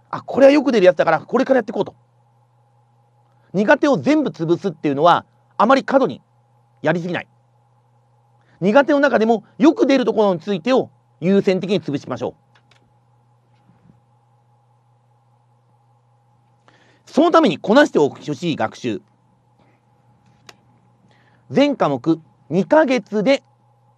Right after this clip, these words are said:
一回の周回。シー五で一回回し。次、マイナー科目の知識定着。ここ、特に注意してほしいんです。多分、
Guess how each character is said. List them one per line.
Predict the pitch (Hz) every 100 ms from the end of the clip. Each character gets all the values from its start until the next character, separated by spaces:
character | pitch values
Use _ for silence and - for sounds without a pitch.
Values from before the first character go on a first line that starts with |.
| _ _ -
一 | 196 - -
回 | 233
の | 175
周 | 131 127
回。 | 110 104 - _ _ _ _
シ | - - 320 277
ー | 143
五 | 226 262
で | 175 -
一 | 151 -
回 | 196
回 | 170 -
し。 | - _ _ _ _ _ _ _ _ _ _ _ _ _ _ _ _ _ _ _ _ _ _ _ _ _ _ _
次、 | - 165 160 _ _ -
マ | 135 202
イ |
ナ | 240 233
ー |
科 | -
目 | 208 160
の | 160
知 | 147 208
識 | 180 - 113
定 | 135 127
着。 | 123 120 - _ _ _ _ _ _ _
こ | -
こ、 | 151 208 -
特 | 240 226
に | 226 165
注 | - 190
意 |
し | 160
て |
ほ | 127
し |
い | 131
ん |
で | 117
す。 | - _ _ _ _ _ _
多 | 254
分、 | 226